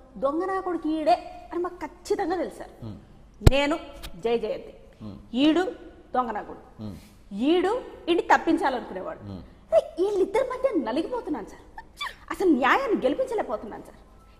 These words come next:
Speaker 1: ఇట్లాంటి టైంలో ఏం చేయమంటారు చెప్పండి సార్, రాసేసుకుంటా సార్ టిప్లు.
Speaker 2: ఇప్పుడు జై జయంతి
Speaker 1: ఆ.
Speaker 2: చాలా ధైర్యంగా ఉండాలి,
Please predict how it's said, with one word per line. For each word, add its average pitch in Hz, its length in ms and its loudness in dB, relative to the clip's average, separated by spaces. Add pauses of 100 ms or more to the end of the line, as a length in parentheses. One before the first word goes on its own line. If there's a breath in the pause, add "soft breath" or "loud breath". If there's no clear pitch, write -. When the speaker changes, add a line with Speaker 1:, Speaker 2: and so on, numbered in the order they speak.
Speaker 1:
ఇట్లాంటి 523 500 0
టైంలో 359 280 2
ఏం 254 240 -2
చేయమంటారు 220 400 0
చెప్పండి 254 420 -2
సార్, 208 160 -4
రాసేసుకుంటా 302 680 2
సార్ 262 180 -2
టిప్లు. 233 360 -6 (380)
Speaker 2:
ఇప్పుడు 131 600 -10
జై 104 140 -6
జయంతి 107 640 -8 (140)
Speaker 1:
ఆ. 202 140 -8 (640)
Speaker 2:
చాలా 110 80 -10
ధైర్యంగా 117 380 -6
ఉండాలి, 92 300 -10